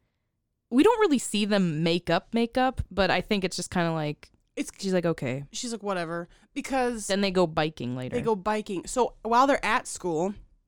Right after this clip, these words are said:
Speaker 2: he's, he's running after Kayla 'cause he wants to
Speaker 1: Yeah.
Speaker 2: apologize.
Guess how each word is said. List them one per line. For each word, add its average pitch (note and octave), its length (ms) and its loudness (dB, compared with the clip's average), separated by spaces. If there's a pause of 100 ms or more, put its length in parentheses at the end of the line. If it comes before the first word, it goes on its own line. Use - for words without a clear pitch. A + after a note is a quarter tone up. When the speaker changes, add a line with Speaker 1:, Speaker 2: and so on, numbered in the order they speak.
(1200)
Speaker 2:
he's, A3+ 400 -4
he's A#3 200 -4
running C#4 240 2
after G3 540 -4
Kayla D3 400 -6
'cause F#3 120 -10
he G#3 80 -4
wants G3+ 220 -4
to D3 80 0
Speaker 1:
Yeah. G3+ 60 0
Speaker 2:
apologize. - 680 -6